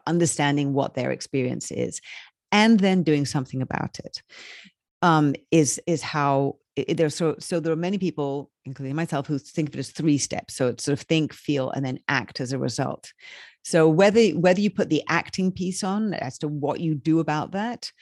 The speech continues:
um, into empathy or not, that's kind of, I think, where some of the difference lies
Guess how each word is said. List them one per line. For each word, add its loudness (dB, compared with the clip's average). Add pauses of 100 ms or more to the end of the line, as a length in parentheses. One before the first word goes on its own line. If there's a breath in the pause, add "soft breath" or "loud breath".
(300 soft breath)
um, 2 (240)
into 4
empathy -2
or -6
not, -4
that's -4
kind -2
of, 0
I 0
think, -4
where -2
some -6
of -4
the -4
difference -6
lies -4